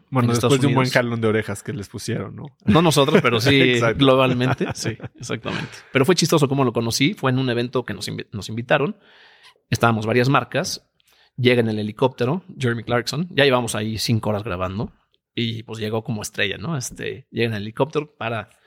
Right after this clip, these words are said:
Speaker 2: ahí a unos treinta metros de nosotros. Yo llevaba un coche amarillo. Se baja y camina al Bull. O sea, estaban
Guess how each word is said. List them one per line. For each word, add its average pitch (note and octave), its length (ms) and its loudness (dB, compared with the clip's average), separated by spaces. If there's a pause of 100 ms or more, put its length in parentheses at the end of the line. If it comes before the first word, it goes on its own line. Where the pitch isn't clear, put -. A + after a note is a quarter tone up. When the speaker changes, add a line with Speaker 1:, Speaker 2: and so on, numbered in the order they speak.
(420)
Speaker 2:
ahí A2 280 0
a G#2+ 80 0
unos A2+ 280 -6 (600)
treinta A#2+ 320 4
metros A#2 260 -2
de A#2 60 -2
nosotros. C#3+ 580 0 (800)
Yo C#3 140 4
llevaba B2 240 4
un A#2+ 60 -2
coche B2 180 2
amarillo. B2 440 2 (1000)
Se B2 180 0
baja F3+ 500 0
y B2 120 0
camina C3+ 400 2
al A#2+ 80 2
Bull. A#2 280 0 (140)
O B2 60 -14
sea, E3 100 -4
estaban D3 300 0